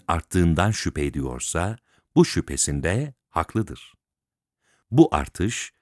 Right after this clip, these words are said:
burun ucu için yüzde altıdan, kulak uzunluğu için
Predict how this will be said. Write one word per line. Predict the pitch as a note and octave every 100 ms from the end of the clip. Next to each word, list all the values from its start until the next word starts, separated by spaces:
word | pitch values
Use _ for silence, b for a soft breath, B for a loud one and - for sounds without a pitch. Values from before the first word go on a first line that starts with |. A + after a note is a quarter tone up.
| _ -
burun | F#2+ C#3+ E3+
ucu | F2 D2+ F2+
için | E2 - F2 E2
yüzde | D2+ E2 D#2 B2
altıdan, | - C#2 - C2+ D2 G#2+ B2 _ _ _
kulak | - G#2+ E3 -
uzunluğu | E2+ D#2+ D2 D2
için | D2 C#2 - E2 A#2+ B2